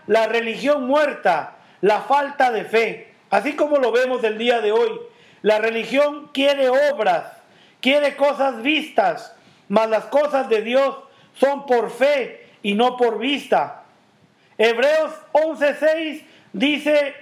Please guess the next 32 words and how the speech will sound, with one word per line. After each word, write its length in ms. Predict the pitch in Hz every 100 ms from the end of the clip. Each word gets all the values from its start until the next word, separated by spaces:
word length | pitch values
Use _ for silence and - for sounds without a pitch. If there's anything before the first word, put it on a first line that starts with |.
| - _ _
"Pero 260 | 269 269 262
sin 240 | 262 247
fe 300 | 269 330 339
es 100 | 302
imposible 1000 | 277 254 247 226 285 311 262 226 208 - - 196
agradar 520 | 214 220 220 240 262
a 80 | 233
Dios, 340 | 262 277 196 - _ _ _ _ _
porque 420 | 226 226 226 247
es 80 | 294
necesario 680 | 302 269 254 269 285 285 277
que 160 | 233
el 120 | 226 226
que 160 | 214
se 80 | 202
acerca 720 | 190 254 277 277 262 254 -
a 120 | 202 208
Dios 420 | 269 294 285 - - - _
crea 420 | 262 294 285 240
que 120 | 226
le 180 | 214 202
hay 340 | 247 277 226 - - _ _
y 160 | 220 226
que 300 | 226 247 294
es 120 | 294
galardonador 1120 | 277 247 220 202 208 202 196 254 269 226 - - -
de 160 | 196
los 180 | 202 190
que 140 | 214 208
le 120 | 196
buscan". 640 | 233 254 - 185 147 135 - _ _ _ _ _ _ _ _ _
Estos 400 | 277 320 359 311